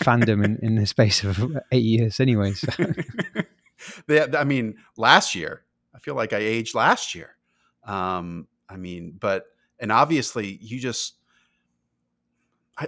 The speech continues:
Speaker 2: I think from someone over here who just didn't understand the P L and the championship and how many tiers there were to English football, how much of a dungeon the championship is, um,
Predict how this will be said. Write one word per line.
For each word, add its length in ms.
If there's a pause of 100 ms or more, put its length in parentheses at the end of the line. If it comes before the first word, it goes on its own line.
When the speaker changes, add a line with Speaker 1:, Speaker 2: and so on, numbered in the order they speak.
Speaker 2:
I 80
think 240
from 160
someone 280
over 200
here 280
who 340
just 280
didn't 300
understand 800 (300)
the 80
P 240
L 160
and 100
the 40
championship 760
and 220
how 180
many 160
tiers 400
there 120
were 180
to 100
English 300
football, 500 (480)
how 240
much 400
of 80
a 80
dungeon 600
the 80
championship 680 (120)
is, 180 (680)
um, 340